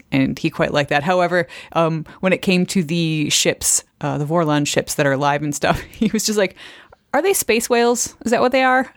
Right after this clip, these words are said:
Please ask that question when you're recording." I was like, "Sure, dear, I will ask. I, I don't think they're space whales." <sighs> Yeah.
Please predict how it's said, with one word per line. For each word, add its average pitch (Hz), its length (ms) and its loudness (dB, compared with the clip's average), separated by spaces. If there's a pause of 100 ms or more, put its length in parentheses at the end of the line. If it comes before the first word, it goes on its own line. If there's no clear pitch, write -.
(180)
Please 370 220 2
ask - 260 -2
that 165 160 0
question 156 400 -2
when - 80 -4
you're 156 120 2
recording." 165 480 0
I 571 80 -2
was - 200 -4
like, - 200 -4 (260)
"Sure, 151 300 2
dear, - 320 -2
I 160 100 -2
will 151 180 -2
ask. - 280 -6
I, 170 200 0 (300)
I - 40 -2
don't 147 160 0
think 131 160 -2
they're 135 100 -4
space - 300 -6
whales." - 320 -4 (840)
<sighs> - 340 -4 (720)
Yeah. - 220 -10